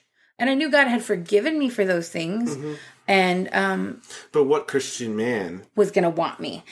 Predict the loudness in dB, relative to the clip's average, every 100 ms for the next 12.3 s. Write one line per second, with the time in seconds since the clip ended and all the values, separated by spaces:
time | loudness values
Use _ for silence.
0 | -8 0 4 4 2 0 0 2 2 2
1 | 0 0 2 0 2 2 0 -8 -16 _
2 | _ _ _ _ 0 0 0 -10 -10 -4
3 | 0 0 0 -6 -6 -2 -2 0 0 0
4 | 0 2 2 0 -2 -2 2 0 0 2
5 | 2 2 -2 0 -2 -2 -4 -4 -6 -8
6 | -8 -4 0 4 4 4 2 2 0 -2
7 | -4 -14 -20 -4 -2 0 -2 0 -2 -2
8 | -4 -2 0 0 0 -6 0 0 0 -4
9 | -6 -6 -10 _ _ 2 4 4 2 0
10 | 2 0 -2 -4 2 2 2 -2 -4 -2
11 | 2 2 2 0 0 -8 -12 -10 -10 -8
12 | -8 -8